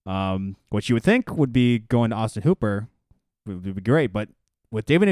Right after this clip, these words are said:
Njoku there, even though it was early in the year that David Njoku was like, "I don't want any part of this offense if you have, if you have Hooper." And then they had some, like, talks, and now he's all, all on board. So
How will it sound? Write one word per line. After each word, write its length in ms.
Njoku 280
there, 260
even 320
though 400
it 80
was 260
early 260
in 100
the 60
year 220
that 180
David 240
Njoku 260
was 100
like, 180
"I 100
don't 140
want 240
any 160
part 160
of 60
this 280
offense 360
if 80
you 60
have, 160
if 140
you 80
have 160
Hooper." 400
And 120
then 80
they 300
had 220
some, 200
like, 260
talks, 320
and 140
now 160
he's 100
all, 120
all 160
on 100
board. 220
So 320